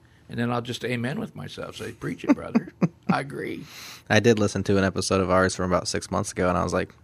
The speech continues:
Speaker 2: "That was a pretty good show."
Speaker 1: Yeah, that's right. I like to hear it.
Speaker 2: <laughs>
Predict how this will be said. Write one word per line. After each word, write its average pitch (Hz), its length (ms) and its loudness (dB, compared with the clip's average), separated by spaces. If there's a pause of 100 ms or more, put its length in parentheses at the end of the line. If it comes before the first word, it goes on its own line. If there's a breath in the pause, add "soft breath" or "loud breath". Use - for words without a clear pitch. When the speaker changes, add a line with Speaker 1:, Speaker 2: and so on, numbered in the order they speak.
(160)
Speaker 2:
"That 359 100 -6
was 262 100 -2
a - 40 -20
pretty 180 180 6
good 190 180 8
show." - 300 6
Speaker 1:
Yeah, 151 480 6
that's - 200 10
right. - 280 8
I - 100 8
like 233 240 6
to 147 100 12
hear 127 160 2
it. - 300 6
Speaker 2:
<laughs> - 40 8